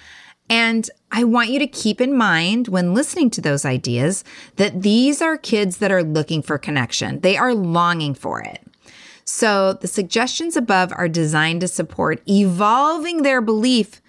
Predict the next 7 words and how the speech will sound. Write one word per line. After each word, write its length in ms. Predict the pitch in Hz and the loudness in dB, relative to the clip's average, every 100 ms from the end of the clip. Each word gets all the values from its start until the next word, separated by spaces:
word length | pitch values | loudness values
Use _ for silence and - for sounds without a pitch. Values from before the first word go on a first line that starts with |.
| _ - | _ -4
to 380 | - 247 233 - | 0 2 0 0
"I 200 | 208 214 | 2 2
belong, 540 | 196 180 165 123 - - _ _ - | 0 0 0 -2 -10 -20 _ _ -4
I'm 180 | 190 196 | -2 -2
connected," 540 | - 160 139 - 170 - | -6 -8 -8 -8 -10 -8
instead 460 | 196 180 - 202 185 | -4 -4 0 0 2
of 260 | 165 156 | 0 -2